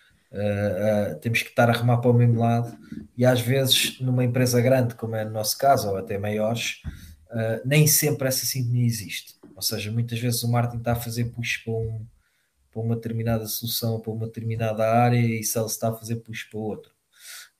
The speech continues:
Ahm, e portanto, sales, ou as, o comercial, são as, são as pessoas que estão no terreno, não é? São as pessoas que estão com os clientes no dia a dia, eh, que é uma coisa que falta às vezes ao marketing.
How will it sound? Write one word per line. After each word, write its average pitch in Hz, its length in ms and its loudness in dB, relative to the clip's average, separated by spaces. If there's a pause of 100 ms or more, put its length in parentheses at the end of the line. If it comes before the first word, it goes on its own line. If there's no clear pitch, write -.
Ahm, 104 520 -6 (580)
e 117 120 -4
portanto, 117 500 0 (220)
sales, 127 760 4
ou 107 220 -4
as, 107 240 -6
o 117 120 -12
comercial, 123 840 2 (380)
são - 180 -2
as, 120 60 0 (220)
são 127 160 0
as 123 100 0
pessoas 123 200 -2
que 123 40 -6
estão 135 100 -2
no 131 120 -2
terreno, 110 420 -2
não 95 100 -10
é? 120 160 -6
São 120 180 -4
as 104 60 -8
pessoas - 280 -10
que - 80 -20
estão 110 200 -6
com - 140 -20
os - 80 -10
clientes 107 440 -10
no 110 100 -6
dia 110 160 -2
a 107 40 0
dia, 95 320 -8 (580)
eh, 98 440 -8
que - 60 -6
é 117 40 2
uma 113 120 -2
coisa 117 240 0
que - 80 -6
falta 117 260 2
às 117 100 2
vezes 110 220 -4
ao 113 100 -2
marketing. 95 440 -8